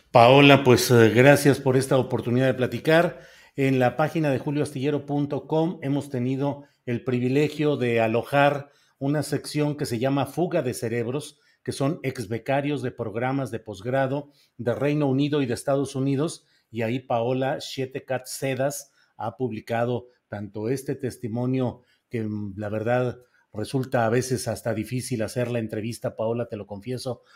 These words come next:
porque, pues, hay que manejarlo con mucho cuidado y con mucho respeto. Eh, y por otra parte,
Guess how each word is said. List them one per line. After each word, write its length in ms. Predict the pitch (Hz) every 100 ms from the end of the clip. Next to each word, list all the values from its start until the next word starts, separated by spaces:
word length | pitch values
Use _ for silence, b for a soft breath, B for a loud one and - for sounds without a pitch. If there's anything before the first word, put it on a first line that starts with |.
| b -
porque, 680 | 117 - 117 113 110 98 - B -
pues, 160 | 120
hay 120 | 131 123
que 100 | 123
manejarlo 460 | 113 92 117 120
con 260 | - 104 101
mucho 400 | 104 135 135 123
cuidado 420 | 113 104 113 120
y 80 | 113
con 140 | 107
mucho 260 | 104 113 117
respeto. 680 | 107 95 123 123 131 131 b b b b -
Eh, 560 | 120 120 120 127 147 -
y 400 | 156 160 160 160
por 140 | 147
otra 240 | 160 170 160
parte, 680 | 165 160 160 160 160 160